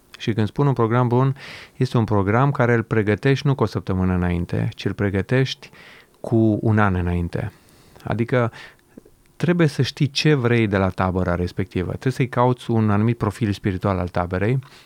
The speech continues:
și spun lucrul ăsta referindu-mă și în ceea ce privește taberele care noi le organizăm, că avem ca tabere proprii, dar și taberele în care noi suntem, să zicem, coorganizatori, vine cineva și face tabăra și noi doar îi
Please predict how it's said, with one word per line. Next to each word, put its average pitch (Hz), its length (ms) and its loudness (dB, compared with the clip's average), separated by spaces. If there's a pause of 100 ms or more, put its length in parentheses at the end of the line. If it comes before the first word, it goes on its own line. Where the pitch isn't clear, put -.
(120)
și - 180 -4
spun - 240 0
lucrul 127 220 2
ăsta 127 320 0 (320)
referindu-mă 107 600 2
și 147 480 0 (480)
în 120 160 0
ceea 110 180 0
ce 104 140 -2
privește 107 540 0
taberele 104 360 0
care 95 200 -2
noi 95 180 0
le 113 80 2
organizăm, 120 680 0 (200)
că - 60 -4
avem 92 180 0
ca - 160 -4
tabere 95 340 -2
proprii, 170 460 -2 (380)
dar 117 160 -2
și - 160 -2
taberele 135 340 2
în 120 60 0
care 120 200 2
noi 131 180 2
suntem, 123 600 0
să - 180 -6
zicem, 104 240 0
coorganizatori, 101 960 2
vine 104 180 0
cineva 95 360 0
și - 60 -8
face 98 240 -4
tabăra 117 340 -2
și 101 140 -6
noi 107 140 0
doar 107 200 0
îi 101 320 -4